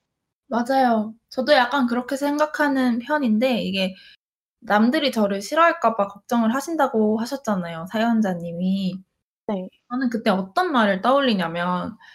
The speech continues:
Speaker 1: 열 명이 있는 방에 들어가면 여섯 명은 나한테 관심이 없고,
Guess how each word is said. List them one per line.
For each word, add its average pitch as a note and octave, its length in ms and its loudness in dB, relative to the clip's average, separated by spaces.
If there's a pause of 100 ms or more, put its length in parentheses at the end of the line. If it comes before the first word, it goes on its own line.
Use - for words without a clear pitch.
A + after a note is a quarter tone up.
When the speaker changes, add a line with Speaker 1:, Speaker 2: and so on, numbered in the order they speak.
(960)
Speaker 1:
열 G#3+ 180 6
명이 E4 320 2
있는 A3 280 6
방에 G3+ 360 -2
들어가면 G3 760 -2 (280)
여섯 F#3+ 240 -2
명은 C4+ 360 0
나한테 F#3 380 0
관심이 F#3 540 -4
없고, - 540 -6